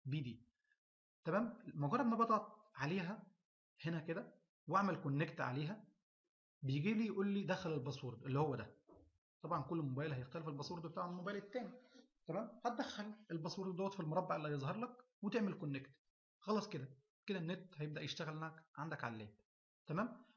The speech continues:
والد-، وطبعا كلنا ملاحظين إن أنا رابط الموبايل دلوقتي باللاب من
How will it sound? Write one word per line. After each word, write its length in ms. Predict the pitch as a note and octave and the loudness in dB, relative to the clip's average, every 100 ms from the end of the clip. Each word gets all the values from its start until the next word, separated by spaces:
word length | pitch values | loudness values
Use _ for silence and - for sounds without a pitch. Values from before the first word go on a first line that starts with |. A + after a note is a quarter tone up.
| - | -2
والد-، 320 | F3+ E3 F#3+ - G#3 G#3 | 0 0 -4 -6 -10 -10
وطبعا 360 | G#3 F#3 F3 D#3 | -8 -2 -2 -2
كلنا 260 | - E3 | -2 0
ملاحظين 380 | E3 C3 C3 E3 | 2 0 0 0
إن 160 | D#3 D3+ | 2 2
أنا 180 | D3+ C#3+ | 2 0
رابط 340 | C#3+ D3+ C3+ | 0 -2 -2
الموبايل 380 | B2+ B2+ D3 B2+ | -4 -2 -2 -2
دلوقتي 380 | B2 D3 - B2+ | -2 -4 -4 -8
باللاب 360 | A#2+ B2+ B2+ | -6 -6 -4
من 100 | A#2+ | -6